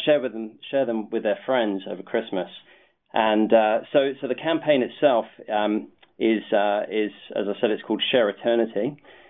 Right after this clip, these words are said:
And if you go to share eternity dot com dot A U, you'll see that you can sign up from there for Yes He Is, and it's completely free of charge,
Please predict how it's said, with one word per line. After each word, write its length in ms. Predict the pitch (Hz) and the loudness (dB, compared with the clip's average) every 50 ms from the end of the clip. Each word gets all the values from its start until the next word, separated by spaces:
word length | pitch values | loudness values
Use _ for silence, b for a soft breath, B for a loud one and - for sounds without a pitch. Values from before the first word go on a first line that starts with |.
| B B | B B
And 420 | - - 113 113 113 110 110 110 113 | -2 -2 0 2 2 2 2 0 0
if 160 | - 131 117 - | -2 -4 -4 -2
you 80 | 117 107 | 0 4
go 160 | 113 117 120 | 4 4 4
to 120 | 117 113 110 - | 4 0 -6 -6
share 160 | - 110 104 98 | -4 -2 -2 -2
eternity 500 | 95 - - 107 101 98 95 - - 98 | -2 -4 -4 -4 -4 -4 -6 -8 -6 -2
dot 240 | 90 101 101 - | 0 0 -2 -2
com 220 | - 107 104 104 101 | -2 -2 -2 0 0
dot 140 | 98 95 98 | 0 0 0
A 80 | 92 | 2
U, 360 | 95 95 98 98 95 95 92 90 B B B B B B | 2 2 4 4 4 2 0 -4 B B B B B B
you'll 180 | - 110 104 - - | -2 -2 0 0 -2
see 120 | 117 107 | -2 -2
that 80 | 104 101 | -2 -2
you 100 | 117 110 | -6 -6
can 180 | - 110 104 - - - | -4 -4 -6 -4 -2 0
sign 260 | 123 110 107 104 101 | 0 2 2 0 0
up 240 | 101 101 - - - - - | 0 -2 -2 -4 -12 -6 0
from 220 | 120 113 113 110 | 2 2 2 2
there 300 | 101 95 92 92 90 92 - - | 0 0 2 2 0 -2 -2 -2
for 180 | 107 104 101 | 0 2 2
Yes 160 | 98 98 92 - - | 2 2 0 0 -2
He 160 | - 98 98 | -6 -2 -2
Is, 120 | 95 92 92 | -2 0 -2
and 100 | 101 101 | -2 -4
it's 80 | 104 - | -4 -4
completely 640 | - 117 113 113 - - 160 160 147 117 117 110 - | -2 -4 -4 -2 -2 0 0 0 0 -2 -4 -6 -2
free 160 | - 104 101 | -2 0 0
of 120 | 95 92 | -2 -4
charge, 400 | - - 104 98 92 92 92 92 | -6 -4 -4 -4 -2 -4 -6 -8